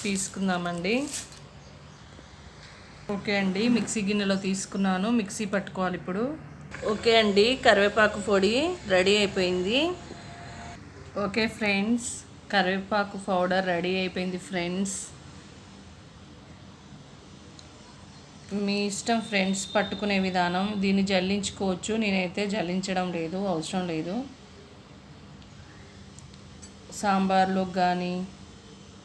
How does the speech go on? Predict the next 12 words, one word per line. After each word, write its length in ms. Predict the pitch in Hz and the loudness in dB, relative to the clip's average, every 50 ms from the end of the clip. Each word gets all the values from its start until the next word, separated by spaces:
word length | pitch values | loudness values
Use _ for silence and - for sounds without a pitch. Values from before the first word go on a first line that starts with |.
| - - - - - - - - - - - - - - - - - - - - - - - - - - 185 | -20 -20 -20 -20 -20 -20 -20 -20 -20 -20 -20 -20 -20 -20 -20 -18 -20 -20 -20 -18 -20 -20 -20 -18 -12 -6 -6
లేకపోతే 640 | 185 180 - - 170 180 190 190 190 - - 185 180 175 175 175 180 - - - - - - - - - - - - - - - - - - - - - - - - - - - - - - 190 190 | -6 -4 -6 -10 -6 -4 -4 -4 -4 -4 -4 -4 -4 -4 -6 -6 -8 -12 -14 -18 -20 -20 -20 -20 -20 -20 -20 -20 -20 -20 -20 -20 -20 -20 -20 -20 -20 -20 -20 -20 -20 -20 -20 -20 -20 -16 -8 -2 0
వంటలల్లో 640 | 190 180 185 180 185 196 190 190 190 190 185 185 180 180 175 | 2 2 2 0 0 0 0 2 2 0 0 -2 -2 -2 -2
కానీ, 220 | 170 170 180 185 180 175 | -2 -2 -2 -4 -4 -2
దేంట్లోనైనా 760 | 185 180 180 180 180 185 190 185 180 175 170 170 170 180 196 220 254 285 294 - - - - - - - - - - - - - - - - - - - - - - - - 196 196 | -2 -2 -2 -4 -4 -4 -4 -4 -2 -2 -4 -4 -4 -4 -2 -2 -2 -4 -6 -10 -14 -18 -18 -20 -20 -20 -20 -18 -18 -18 -18 -18 -18 -18 -18 -18 -18 -18 -18 -18 -18 -14 -8 -4 0
దీన్ని 240 | 208 196 190 190 190 190 | 2 2 4 4 2 2
యూజ్ 160 | 196 196 190 196 | 2 2 2 2
చే-, 380 | 196 190 190 190 190 - - - - 190 | 2 4 4 2 2 -2 -6 -10 -6 -2
యూజ్ 180 | 196 190 190 190 196 | -2 -2 -2 0 0
చేసుకోవచ్చు. 800 | 196 196 196 - - - 180 170 175 170 - - - 214 214 247 285 311 311 - - - - - - - - - - - - - - - - - - - - - - - - - - - - - - - - - - - - - - 190 190 185 | 0 0 0 -4 -8 -6 -4 -4 -4 -4 -6 -8 -8 -4 -4 -2 -4 -4 -6 -10 -16 -18 -18 -18 -18 -18 -18 -18 -18 -18 -18 -18 -18 -18 -18 -18 -18 -18 -18 -18 -16 -16 -16 -16 -16 -18 -18 -18 -16 -18 -16 -16 -16 -16 -16 -14 -6 -2 -2 0
ఎర్లీ 280 | 185 185 185 190 196 196 190 180 | 0 0 0 2 2 2 2 2
మార్నింగ్ 400 | 175 175 175 175 180 185 196 214 208 - - - - - - - | 2 0 -2 -2 -2 -2 -2 -4 -6 -8 -12 -16 -18 -18 -14 -6
టీ 100 | - 208 | -4 -2